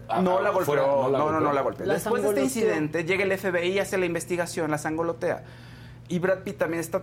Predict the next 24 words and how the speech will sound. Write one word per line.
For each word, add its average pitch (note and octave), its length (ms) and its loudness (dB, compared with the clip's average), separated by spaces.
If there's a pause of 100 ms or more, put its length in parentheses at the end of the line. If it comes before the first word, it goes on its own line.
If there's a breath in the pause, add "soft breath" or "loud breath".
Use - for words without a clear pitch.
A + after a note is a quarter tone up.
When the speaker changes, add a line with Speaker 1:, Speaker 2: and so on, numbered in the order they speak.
Speaker 2:
está - 220 -2
un G3+ 220 -2
poco F#3+ 240 -2
agresivo. C3+ 440 -6 (180)
Pero F#3 160 4
el F#3+ 140 2
F G#3 220 -2
B G#3+ 200 0
I F#3+ 140 0
determina, F3+ 720 0
y D3 100 -2
también D#3 280 2
lo E3+ 60 0
saben E3 320 0
Angelina C#3+ 320 0
Jolie D3 300 0
y D3+ 140 2
él, C#3+ 120 0
que D3 120 0
no E3+ 340 2
hay, F3 340 0 (1300)
que F3 100 0
no F#3 180 2
hay G3 240 -2